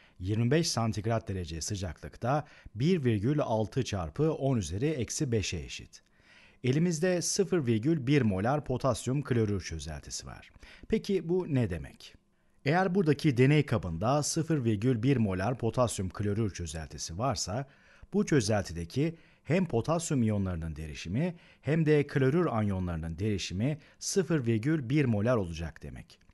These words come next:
Elimizde biraz da katı halde kurşun iki klorür olmalı, değil mi? Hatta kurşun iki klorür katısını temsilen bu şekilde çizebilirim.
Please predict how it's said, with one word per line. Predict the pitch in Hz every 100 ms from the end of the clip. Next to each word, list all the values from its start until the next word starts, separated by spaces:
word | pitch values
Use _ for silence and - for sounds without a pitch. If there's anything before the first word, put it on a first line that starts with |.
| - - - -
Elimizde | 127 156 160 147 160
biraz | 185 147 110 90
da | 123 -
katı | 131 170
halde | 120 95 87 117 135
kurşun | - 131 - 160
iki | 117 - 160
klorür | 131 123 135 101
olmalı, | 80 71 - -
değil | 151
mi? | 156 - _ _
Hatta | - 110 127 123
kurşun | 120 131 - 147
iki | 139 - 165
klorür | 135 139 170
katısını | 165 104 95 104 135
temsilen | 131 117 - 127 98 135 160
bu | 139
şekilde | 104 - 85 104
çizebilirim. | 107 101 85 78 69 -